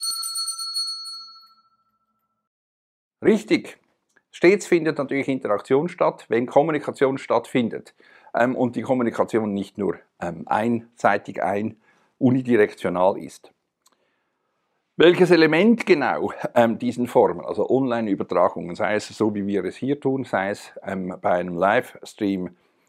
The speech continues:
fehlt, ähm, im Verhältnis zum Präsenzunterricht,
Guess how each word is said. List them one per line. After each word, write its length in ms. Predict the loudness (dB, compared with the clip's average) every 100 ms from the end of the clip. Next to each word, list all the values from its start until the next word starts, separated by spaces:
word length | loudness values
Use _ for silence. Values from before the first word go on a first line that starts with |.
| _ _
fehlt, 800 | -8 2 6 8 6 2 -12 -20 -20 _ _ 0
ähm, 280 | 2 2 0
im 160 | -2
Verhältnis 400 | 0 0 -2 -6
zum 220 | -2 -2 -2
Präsenzunterricht, 1400 | 0 2 0 -4 -6 -4 -2 -2 -2 -6 -14 -20 -20